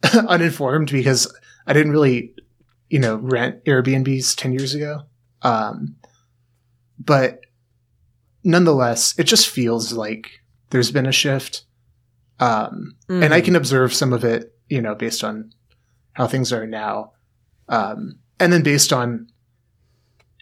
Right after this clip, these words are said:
Speaker 1: a larger trends in society, um, that I know to be true, um, with just, like, the consolidation of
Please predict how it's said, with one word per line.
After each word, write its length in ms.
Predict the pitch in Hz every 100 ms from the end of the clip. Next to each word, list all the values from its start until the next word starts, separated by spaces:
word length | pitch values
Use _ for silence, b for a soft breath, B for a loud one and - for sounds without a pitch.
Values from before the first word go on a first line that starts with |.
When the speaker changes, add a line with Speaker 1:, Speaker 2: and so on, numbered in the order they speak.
| -
Speaker 1:
a 120 | 165
larger 360 | 151 139 127 123
trends 380 | 117 131 123 117
in 100 | 110
society, 800 | - - 113 110 107 104 104 - _ _ _ -
um, 480 | 113 104 - - - _ _ _ _ _ _ -
that 340 | 131 117 117
I 120 | 131 127
know 200 | 117 110
to 120 | 110
be 120 | 113
true, 480 | 110 131 110 - - _ _ _ _ -
um, 520 | 113 101 - - - _ _ _ _ _ _ _ _ _
with 160 | 156 143
just, 240 | - 131 139
like, 180 | 123
the 100 | 143
consolidation 800 | - 139 - 123 117 110 - 117
of 280 | 107 107 -